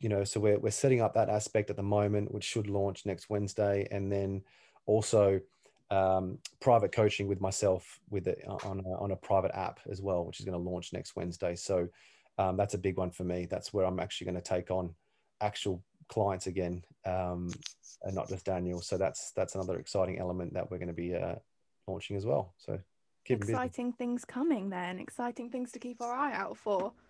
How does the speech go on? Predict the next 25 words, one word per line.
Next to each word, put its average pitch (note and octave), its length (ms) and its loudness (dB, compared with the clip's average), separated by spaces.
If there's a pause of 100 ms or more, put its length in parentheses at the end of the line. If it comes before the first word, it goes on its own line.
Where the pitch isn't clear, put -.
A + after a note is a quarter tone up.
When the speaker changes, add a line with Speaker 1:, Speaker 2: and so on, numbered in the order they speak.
(380)
Speaker 2:
I B3+ 140 8
lo- C#4 160 8
Speaker 1:
Yeah. C#4 60 10
Speaker 2:
I - 20 10
love C#4+ 240 8
the C#4+ 80 2
fact - 320 4
you're A#3+ 140 8
bringing A3+ 280 4
in, G#3 140 4
like, F#3+ 180 0
more, G#3 440 4 (320)
more A#3 160 8
people A3+ 260 -2
to G#3+ 100 -4
do G#3 140 -2
different G#3 420 -4
styles G#3+ 600 8
of G3+ 100 -4
workouts, G#3 500 2
'cause, G#3 440 -6 (160)
you G#3+ 80 -4
know, F#3+ 120 -2
strength B3+ 460 -2
training, G#3+ 540 0